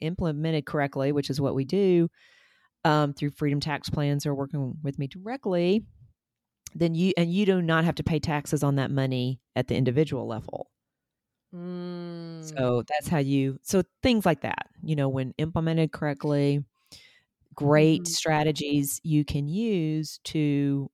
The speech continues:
Speaker 1: increase your expenses for your business without actually spending more money. And then I also
Speaker 2: Mm-hmm.
Speaker 1: talk about the best way to set up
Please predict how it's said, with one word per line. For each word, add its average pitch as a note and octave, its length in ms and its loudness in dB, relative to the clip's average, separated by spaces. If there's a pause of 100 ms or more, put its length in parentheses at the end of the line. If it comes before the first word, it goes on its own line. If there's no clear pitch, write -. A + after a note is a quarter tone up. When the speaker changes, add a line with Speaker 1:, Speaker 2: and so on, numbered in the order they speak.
Speaker 1:
increase D3+ 500 2
your C#3+ 140 6
expenses E3 720 0
for - 100 -2
your C3+ 120 4
business D3+ 460 4
without D3 840 2 (920)
actually C#3 840 2
spending C3+ 340 0
more B2 140 -2
money. A#2+ 480 -4 (360)
And D4 320 4
then B3+ 80 4
I G3 100 8
also D3 200 4
Speaker 2:
Mm-hmm. D3 140 0
Speaker 1:
talk C#3+ 100 0
about D3 340 -6
the F3 100 -10
best A#3 340 2
way F#3 540 2
to C#3 420 4
set C#3 260 -6
up B2+ 160 -6